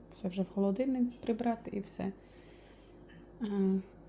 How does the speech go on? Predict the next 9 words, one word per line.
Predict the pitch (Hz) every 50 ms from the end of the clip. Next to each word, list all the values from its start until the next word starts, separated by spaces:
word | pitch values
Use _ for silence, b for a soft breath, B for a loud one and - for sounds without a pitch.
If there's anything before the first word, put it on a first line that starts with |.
| -
я | - 208 202 196
завтра | 185 190 190 180 180 - 185 180
ще | - - 190
покажу, | 180 - 185 180 - 185 180 180 185
як | 185 175 185 180 180 - - 180
я | 180 180 185 B B B B B B -
голубці, | 185 190 196 196 190 190 - - - 247 262 277 269 - 240 214
м, | 214 208 208 208 208 208 208 - - - - - - -
ставлю | - - - 190 190 190 190 196 196 196